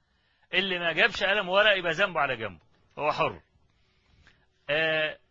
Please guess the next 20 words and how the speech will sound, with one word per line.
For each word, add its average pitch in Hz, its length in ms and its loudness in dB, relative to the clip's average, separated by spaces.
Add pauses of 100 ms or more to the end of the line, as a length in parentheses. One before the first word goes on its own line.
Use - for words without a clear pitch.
(140)
اللي 151 400 -6
ما، 208 220 2
اللي 165 160 -4
فاتح 214 300 2
الكتاب 180 500 -2
أمامي 156 500 -2
الآن 170 420 2 (720)
ينظر 226 460 4
في 196 120 -4
الإسناد. 143 480 -8 (760)
البخاري 147 380 -2
بيقول 175 300 -6
إيه 175 140 -2
عندكم؟ 175 440 -6 (720)
حدثني، 190 960 -6
واللي 147 200 -10
ما 147 80 -4
عندوش 151 280 -8
كتاب 185 280 -4
يكتب: 196 340 0